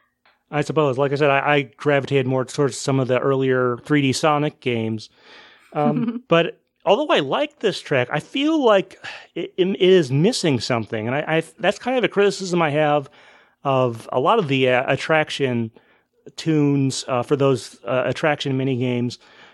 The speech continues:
Speaker 2: Um, not that I think they're all bad or anything. Uh, this is definitely one of my preferred ones, but I figure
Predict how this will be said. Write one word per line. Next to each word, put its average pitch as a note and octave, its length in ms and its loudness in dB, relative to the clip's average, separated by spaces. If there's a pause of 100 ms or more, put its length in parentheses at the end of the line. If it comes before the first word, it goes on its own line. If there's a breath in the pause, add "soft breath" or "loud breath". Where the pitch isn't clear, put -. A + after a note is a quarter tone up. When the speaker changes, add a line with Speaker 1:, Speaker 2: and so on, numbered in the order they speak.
(140 loud breath)
Speaker 2:
Um, B2 320 -2
not F#3+ 160 0
that A3 100 0
I F#3+ 80 2
think F3+ 180 -2
they're D#3+ 180 4
all C3+ 120 4
bad F3 400 0
or C#3 140 4
anything. A#2+ 640 -2
Uh, B2 100 -4
this D3 160 0
is C#3+ 240 -4 (200)
definitely D#3 280 -2
one D3 100 0
of C#3+ 60 0
my C#3 80 0
preferred G#3+ 420 -4
ones, C#3+ 180 0
but D3 100 2
I D3+ 40 0
figure C#4+ 720 0